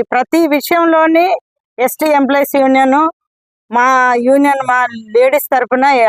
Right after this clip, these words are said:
అన్యాయమే ప్రతి విషయంలోనే జరుగుతుందండి. ఒక సీనియారిటీ లిస్టులో అవనవండి, తర్వాత ప్రమోషన్లో అవనివ్వండి. ప్రమోషన్ విషయంలోనైతే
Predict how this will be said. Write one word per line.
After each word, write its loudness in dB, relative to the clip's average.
అన్యాయమే 2
ప్రతి -2
విషయంలోనే 0
జరుగుతుందండి. 0
ఒక -4
సీనియారిటీ 0
లిస్టులో 0
అవనవండి, 0
తర్వాత -2
ప్రమోషన్లో 0
అవనివ్వండి. -2
ప్రమోషన్ -2
విషయంలోనైతే -2